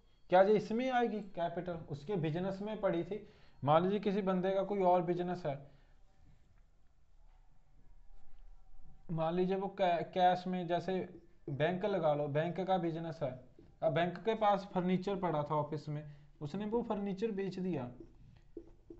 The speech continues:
ये कैपिटल होता है, ठीक है। ये क्या, किस में आएगा, इसी में आएगा, कैपिटल रिसिप्ट इस हेड में नहीं आती,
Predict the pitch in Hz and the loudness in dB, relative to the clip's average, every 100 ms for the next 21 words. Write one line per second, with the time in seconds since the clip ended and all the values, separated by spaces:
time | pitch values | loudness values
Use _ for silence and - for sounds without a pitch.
0 | - - - 151 180 190 180 202 190 214 | -18 -16 -6 -4 0 4 2 2 -2 0
1 | 190 185 151 147 143 - - 175 185 220 | 0 0 0 0 -2 -8 -8 -4 -2 -2
2 | 208 190 196 214 214 214 - 160 190 196 | -2 -2 -2 2 2 2 -2 -6 -6 -4
3 | 214 196 175 165 151 220 226 220 202 202 | -2 0 0 0 0 0 0 0 -2 -2
4 | 190 185 180 180 202 190 190 190 185 240 | 0 0 0 -2 -2 2 4 4 2 0
5 | 247 - - - - 175 165 180 175 160 | 0 -4 -18 -18 -4 -2 0 0 2 2
6 | 180 214 233 175 175 170 151 143 151 | 2 2 2 2 2 2 0 0 -2